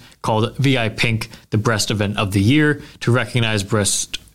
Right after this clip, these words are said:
to recognize Breast Cancer Awareness Month. While a basic ticket is ten dollars for Chalktoberfest, a V I Pink ticket costs thirty dollars and adds a swag bag as well as two drink tickets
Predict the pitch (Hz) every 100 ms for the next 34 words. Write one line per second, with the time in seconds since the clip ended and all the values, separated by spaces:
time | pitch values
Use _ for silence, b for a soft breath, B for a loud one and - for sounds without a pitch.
0 | _ _ _ - 117 135 135 123 113 104
1 | 117 104 - - 98 104 101 98 95 92
2 | 92 - 117 110 113 110 - b b b
3 | b b - 117 101 117 117 110 113 110
4 | 113 110 - 160 135 117 110 - 110 98
5 | 95 120 123 123 135 120 - 127 113 123
6 | 110 104 - 156 - 135 139 - 110 107
7 | - 170 170 143 135 131 131 - B B
8 | 123 113 113 107 - 120 110 104 107 104
9 | 101 95 104 101 - 190 131 120 110 120
10 | 107 107 -